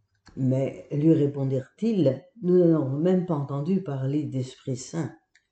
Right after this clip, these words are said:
Paul demanda, Quel baptême alors avez-vous reçu ? Ils répondirent,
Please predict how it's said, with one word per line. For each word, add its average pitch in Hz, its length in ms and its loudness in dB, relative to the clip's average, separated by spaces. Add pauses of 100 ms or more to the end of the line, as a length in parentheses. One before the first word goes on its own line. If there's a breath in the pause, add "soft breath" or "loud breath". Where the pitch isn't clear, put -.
(720)
Paul 131 220 0
demanda, 123 540 0
Quel 139 300 0
baptême 170 420 -2
alors 160 360 0
avez-vous 135 360 0
reçu ? 127 580 -6 (680)
Ils 143 120 -2
répondirent, 135 800 0